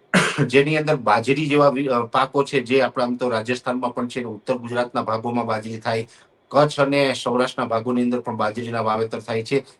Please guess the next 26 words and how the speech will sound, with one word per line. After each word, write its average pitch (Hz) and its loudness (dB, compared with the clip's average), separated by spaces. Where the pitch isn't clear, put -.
એ 139 2
બાજરીના 123 2
પાકને 127 0
નુકસાન 123 2
છે, 127 -2
જુવારમાં 120 0
નુકસાન 123 -2
છે, 123 -4
મકાઈમાં 120 -2
નુકસાન 120 -6
છે, 123 -6
ડાંગરમાં 123 0
નુકસાન 127 0
છે. 156 -4
એ 143 4
સાથે 143 0
અડદ, 135 6
મગ, 123 4
તલ 127 4
અને 123 0
શાકભાજી, 123 2
આ 139 4
તમામ 143 2
પાકોની 123 0
અંદર 120 0
પણ 175 0